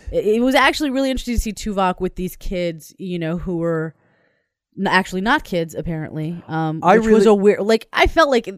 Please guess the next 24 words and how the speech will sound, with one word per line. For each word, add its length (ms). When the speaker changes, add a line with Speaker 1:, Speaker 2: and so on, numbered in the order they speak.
Speaker 1:
that, 400
that 280
part 160
actually 360
irritated 380
me 120
a 40
little 160
bit 240
because 220
it 120
felt 440
like, 520
like 260
they 120
were 80
just 160
trying 140
to 60
bullshit 460
at 120
the 180
end. 300
Like, 480